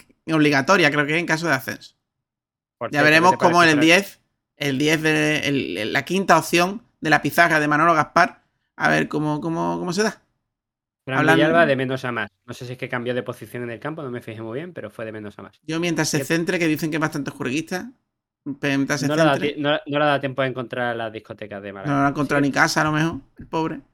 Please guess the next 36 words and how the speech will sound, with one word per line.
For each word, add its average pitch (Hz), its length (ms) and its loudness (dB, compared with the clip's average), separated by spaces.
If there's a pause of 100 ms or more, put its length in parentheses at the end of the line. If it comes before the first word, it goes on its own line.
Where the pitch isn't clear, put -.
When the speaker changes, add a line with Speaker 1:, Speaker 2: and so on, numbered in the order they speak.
(500)
Speaker 1:
Bueno, 175 240 2 (720)
Gonzalo, 190 640 2
sí, 185 240 4
el 143 120 4
portero 202 380 4
del 196 160 6
filial, 190 460 4
que 190 80 -4
estuvo 185 260 0
de 175 240 4
tercero 175 380 0
el 165 60 -4
portero 170 340 0
mucho 165 200 -4
tiempo, 175 380 -2
que 165 80 -4
luego 170 160 2
lo 165 140 2
cedimos, 170 400 -2
lo 165 80 2
volvimos 165 300 2
a - 20 -2
ceder. 185 360 4
Pues 98 120 -12
bueno, 117 240 -4
pues - 100 -10
se - 80 -4
marcha 190 240 2
tra-, 175 300 4 (360)
traspasado 185 600 6
a 180 160 8
la, 160 460 8
al 160 80 4
Logroñés, 160 500 2 (560)
eh, 156 340 6
gratis, 147 400 4